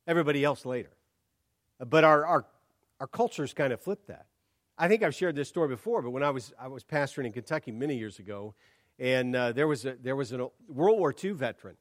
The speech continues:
and he was always very convicting, man. I'll tell you, hi-, his life and his testimony was just so, uh, so gracious. He always walked around with a pocket full of tracts. He witnessed to everybody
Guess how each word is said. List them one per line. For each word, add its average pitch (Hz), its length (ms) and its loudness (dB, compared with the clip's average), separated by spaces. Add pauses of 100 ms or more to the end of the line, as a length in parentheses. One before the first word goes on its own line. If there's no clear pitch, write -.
(400)
and 131 200 -2
he 175 120 0
was 190 200 2
always 165 480 6
very 180 400 0
convicting, 127 760 -6
man. 110 200 -8
I'll 147 100 0
tell 151 240 2
you, 123 140 -2 (280)
hi-, 190 240 6
his 175 320 4
life 139 680 0 (360)
and 120 240 -6
his 160 280 -4
testimony 104 800 -6 (260)
was 113 160 -14
just 123 380 -10
so, 147 420 0
uh, 110 40 -18 (360)
so 165 320 0
gracious. 120 540 -4
He 131 100 -2
always 160 380 2
walked 143 240 0
around 139 180 -2
with 131 100 -4
a 110 40 -10
pocket 131 340 -4
full 120 180 -8
of 101 60 -14
tracts. 98 480 -16 (320)
He 175 140 -2
witnessed 196 340 -4
to 156 100 -6
everybody 113 640 -6